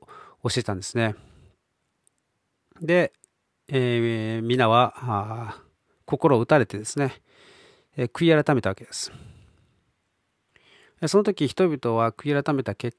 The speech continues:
果、あー、どうしたらよいのか困りました。まあ、我々もですね、神様を無視した生活はやはりいけないのだと、えー、今のですね、この混乱、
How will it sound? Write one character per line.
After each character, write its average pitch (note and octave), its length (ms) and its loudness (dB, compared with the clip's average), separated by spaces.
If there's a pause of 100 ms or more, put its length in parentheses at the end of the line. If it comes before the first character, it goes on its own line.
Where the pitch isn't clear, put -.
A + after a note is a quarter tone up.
果、 D#3+ 300 6
あ A2+ 400 4
ー、 - 40 -14 (100)
ど D3+ 320 2
う A3 40 -2
し - 80 -4
た C#3+ 120 8
ら A#2+ 160 8
よ A#2+ 120 4
い A#2 60 2
の G#2+ 80 0
か G2+ 200 -2
困 A2 280 -2
り A2 60 -2
ま G#2+ 80 -4
し - 80 -6
た。 - 160 -10 (1900)
ま D#3 140 2
あ、 - 20 6
我 D3 220 10
々 F#3+ 160 8
も F#3 120 6
で A2 120 4
す - 140 -6
ね、 B2 280 0 (260)
神 F#3 280 2
様 C3+ 260 0
を A2+ 60 0
無 C#3 140 2
視 A#2+ 180 -4
し - 40 -4
た A2+ 140 -2
生 B2 220 -2
活 B2 280 -6
は B2+ 300 2
や B2 140 0
は D3+ 100 0
り B2 260 0 (240)
い B2 120 -6
け D#3 120 0
な F3 140 4
い A3+ 60 2
の D#3 120 4
だ G2+ 120 0
と、 F#2+ 180 -12 (1160)
え G#2+ 1120 -6
ー、 - 420 -20
今 C3+ 220 0
の G2 100 -2
で G#2 120 -6
す - 140 -6
ね、 D3+ 120 4
こ - 140 -2
の A#2 100 0
混 C#3+ 340 2
乱、 C#3 340 4